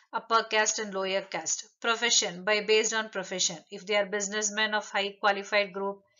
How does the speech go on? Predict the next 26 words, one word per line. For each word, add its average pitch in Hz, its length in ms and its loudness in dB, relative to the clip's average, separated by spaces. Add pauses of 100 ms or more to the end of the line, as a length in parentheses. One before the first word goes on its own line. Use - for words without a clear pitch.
(300)
if 185 200 -8
they 208 160 2
are, 202 280 6
uh, 185 460 4
normal 214 580 2
workers, 196 640 2 (420)
daily 220 320 2
labor 208 320 2
workers 202 440 2
of 196 180 0
different 196 400 -4
group, 196 380 -6 (400)
class, 202 600 4 (560)
race. 208 480 -2 (480)
In 233 100 -12
such 330 300 0
manners, 196 520 -2
the 185 100 -10
people 208 360 -6
are 311 140 2 (180)
divided. 170 640 -6 (1000)
And 285 220 6
when 269 160 4
you 262 80 0
talk 311 400 4
about 294 320 2